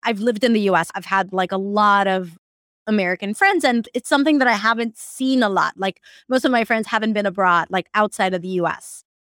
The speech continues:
you know? So what drew you? Because it's not something that is in Israel, like, it's a thing. You finish the military service and you travel for a year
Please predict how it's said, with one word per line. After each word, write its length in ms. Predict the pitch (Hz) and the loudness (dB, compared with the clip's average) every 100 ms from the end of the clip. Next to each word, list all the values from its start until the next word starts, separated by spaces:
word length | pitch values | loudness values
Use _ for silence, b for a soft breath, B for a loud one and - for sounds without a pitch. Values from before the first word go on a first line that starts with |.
| - | -4
you 120 | 220 | 0
know? 120 | 208 202 | 0 0
So 120 | - | -2
what 220 | 339 415 277 | -2 -2 -4
drew 420 | 196 208 302 381 | -6 -2 2 4
you? 540 | 262 202 175 180 180 - _ _ | 4 2 0 -2 -6 -10 _ _
Because 240 | 247 277 254 | -4 -2 -2
it's 180 | 247 - | -4 -2
not 180 | 277 294 | -2 0
something 340 | 269 285 247 | 0 0 2
that 220 | 226 214 - | 2 0 -4
is 380 | 214 202 175 _ _ _ _ _ - | -6 -6 -12 _ _ _ _ _ -4
in 160 | 226 | 0
Israel, 580 | 240 285 359 254 208 202 | 0 0 2 4 4 4
like, 240 | 208 214 - | 0 -4 -4
it's 200 | 233 - 226 | -8 -6 -6
a 80 | |
thing. 520 | 190 - 359 277 185 170 | -8 -4 0 0 -2 -6
You 600 | 202 190 190 185 185 185 | -2 -2 0 -2 -4 -6
finish 340 | - 233 254 | -2 0 0
the 80 | 277 | 0
military 520 | 247 240 247 269 202 | 2 2 0 -2 -2
service 480 | 202 370 403 330 - - | -2 0 2 0 -4 -4
and 140 | 233 233 | -2 0
you 100 | 226 | -4
travel 500 | - 247 226 226 226 | -2 2 2 0 -4
for 200 | - 202 | -4 -4
a 60 | |
year 540 | 196 190 220 190 170 | -2 0 0 2 -2